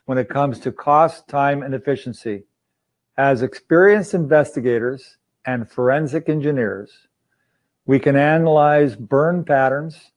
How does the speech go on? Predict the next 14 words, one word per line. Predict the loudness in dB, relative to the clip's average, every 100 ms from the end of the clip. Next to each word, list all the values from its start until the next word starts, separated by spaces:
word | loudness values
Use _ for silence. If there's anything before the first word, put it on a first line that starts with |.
| _ _ _ _ _ _
evaluate | -8 0 4 4 4 4 4 4 0
shapes | -2 0 0 -4
and | -12 -6
sizes | 0 2 2 0 -4
of | -4 -2
burn | -2 -2 -2
areas, | -2 -2 -2 -6 -10 _ _ _ _ _ _ _
deep | 0 0 0
charring, | -4 0 0 -2 -6 -12 _ _ -6
low | 2 4 4
burning | 2 0 -2 -6 -4
areas | -2 0 -2 -4 -8
of | -12
consumption, | -14 -8 -8 -8 -12 -14